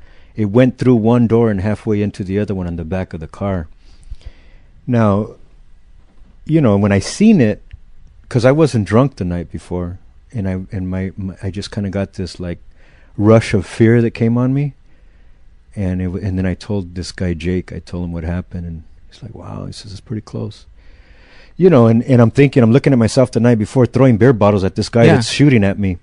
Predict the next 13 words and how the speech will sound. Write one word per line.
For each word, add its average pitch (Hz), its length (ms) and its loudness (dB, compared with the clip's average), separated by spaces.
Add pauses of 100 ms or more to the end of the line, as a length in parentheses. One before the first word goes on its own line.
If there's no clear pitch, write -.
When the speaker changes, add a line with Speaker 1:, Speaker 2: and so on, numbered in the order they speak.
(720)
Speaker 1:
And 117 100 -2
what 117 120 6
it 127 60 6
is, 139 140 4
is 117 140 -2
the 117 60 -2
kick - 220 -4
on 131 120 0
the 104 60 -2
gun 110 260 2
and 101 100 -2
the 90 40 -8
forty-fives, 117 760 -4